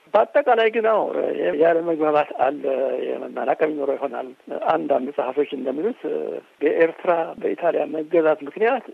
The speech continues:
ኤርትራ ላይ አንድ ብልጫ አግኝታለች ኤርትራ በትምህርትም በምንም በሌላም። ስለዚህ ኩራት አላቸው ኤርትራውያን ይኮራሉ የሚል አስተያየት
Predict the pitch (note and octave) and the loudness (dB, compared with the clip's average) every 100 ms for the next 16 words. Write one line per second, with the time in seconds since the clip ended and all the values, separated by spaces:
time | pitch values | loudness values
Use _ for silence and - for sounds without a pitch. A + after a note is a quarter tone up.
0 | _ - - - - G2 - - - - | _ -18 -6 -4 0 0 0 -2 -4 -6
1 | - C3+ - - A#2+ A#2+ - C3+ C3 G3+ | -4 -4 -6 -6 -6 -6 -2 -2 -2 -10
2 | - - - C3+ B2 A#2+ A#2+ B2+ A#2+ - | -16 -8 -4 -2 -2 -2 -4 -4 -4 -2
3 | - - - A#2+ - - D3 C#3+ C3+ - | -2 -2 -8 -8 -10 -12 -8 -4 -4 -4
4 | E3+ C3+ B2+ A#2+ B2+ A#2 A#2+ A#2+ D3 _ | -2 -2 -4 -10 -10 -10 -10 -12 -16 _
5 | - D3 C#3+ C#3 E3 E3+ - D3+ C3+ A#2 | -6 2 2 2 0 0 2 0 0 -4
6 | B2 - - B2 A#2 A#2+ - A#2+ A#2+ B2 | -4 -2 -2 -6 -10 -6 -2 -2 -4 -12
7 | - D3 C3+ B2 B2 - - - - C3 | -12 -6 -6 -6 -10 -12 -20 -12 -4 -4
8 | - C3 B2 | -2 -4 -4